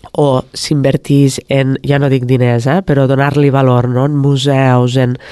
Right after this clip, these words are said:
en llibres de, de la memòria històrica, de, de que s'implante a les escoles, que hi hagin plans educatius perquè esta música la pot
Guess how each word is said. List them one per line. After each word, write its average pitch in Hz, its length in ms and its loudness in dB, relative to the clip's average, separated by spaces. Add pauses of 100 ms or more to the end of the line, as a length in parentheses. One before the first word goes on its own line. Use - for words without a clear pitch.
(380)
en 131 640 -4
llibres 139 560 2
de, 135 480 2
de - 300 0
la 139 120 0
memòria 135 380 2
històrica, 127 880 0
de, 123 180 0 (500)
de 143 260 0 (180)
que 151 300 0
s'implante 139 960 0
a 131 100 2
les 131 220 2
escoles, 131 720 -2
que 139 160 -2
hi 139 80 2
hagin 139 320 0
plans 139 420 0
educatius 135 760 0
perquè 135 480 -2 (200)
esta 143 220 -2
música 135 520 2
la 135 140 -2
pot 135 220 -4